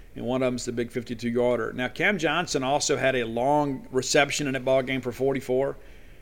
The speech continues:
and that's the thing when you begin to look at this offensive stuff. Ninety-six yards of their two hundred and six yards came on two plays. So what that tells me is we have to avoid the big play.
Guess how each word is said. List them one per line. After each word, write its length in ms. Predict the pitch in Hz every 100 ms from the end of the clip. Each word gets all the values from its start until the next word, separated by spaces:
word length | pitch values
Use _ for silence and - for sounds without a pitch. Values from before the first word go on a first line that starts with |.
| -
and 100 | 131
that's 220 | 156 190
the 60 | -
thing 180 | 165 151
when 100 | 139
you 80 |
begin 240 | 123 127 143
to 60 |
look 240 | 127 135 131
at 100 | 123
this 180 | 123 120
offensive 460 | 113 123 123 120
stuff. 400 | - 110 101 - - - - - - - - -
Ninety-six 680 | 135 160 190 - 170 -
yards 600 | 143 131 120 113 117 - -
of 140 | 123 123
their 120 | 123
two 260 | - 147
hundred 220 | 143 151 131
and 100 | 120
six 300 | 143 143 139
yards 460 | 131 127 127 117
came 240 | - 135 127
on 140 | 113
two 160 | - 123
plays. 520 | 113 107 104 123 -
So 220 | - - 127
what 200 | 151 160
that 200 | 135 -
tells 320 | 175 185 131
me 280 | 117 110 117 - - -
is 160 | 131 120
we 140 | 143
have 200 | 143 143
to 80 | -
avoid 300 | 123 131 131
the 60 | 120
big 180 | 120 117
play. 340 | 117 107